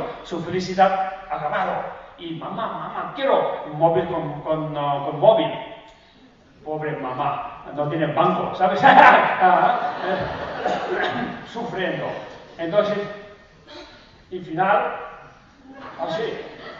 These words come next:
Puede hablar. Ah, vale. <laughs>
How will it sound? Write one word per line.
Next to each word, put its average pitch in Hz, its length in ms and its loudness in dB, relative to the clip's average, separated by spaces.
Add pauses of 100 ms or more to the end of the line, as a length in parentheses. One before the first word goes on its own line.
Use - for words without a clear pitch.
(480)
Puede 285 140 -6
hablar. - 440 -2 (1080)
Ah, 202 120 2
vale. 202 200 6
<laughs> - 2500 0